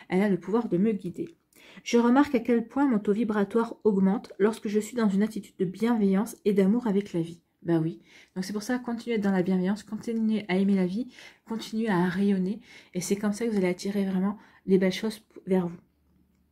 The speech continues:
J'accueille avec joie les messages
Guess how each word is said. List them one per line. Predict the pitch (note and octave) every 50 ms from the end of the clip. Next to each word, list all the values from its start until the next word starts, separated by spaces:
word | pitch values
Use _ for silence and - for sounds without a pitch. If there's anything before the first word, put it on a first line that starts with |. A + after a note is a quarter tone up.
| _ _ _ _ _ - - -
J'accueille | F#3+ G3+ G#3 G#3 - C4 B3
avec | A3 G3+ F#3 F#3+
joie | F#3 G3+ G3 G3 A3 B3+ - - _ - - - - _ _
les | G#3+ G3+ G#3+ C#4
messages | C#4+ B3+ A3+ G#3+ - - - F3+ F3+ G3 G3+ -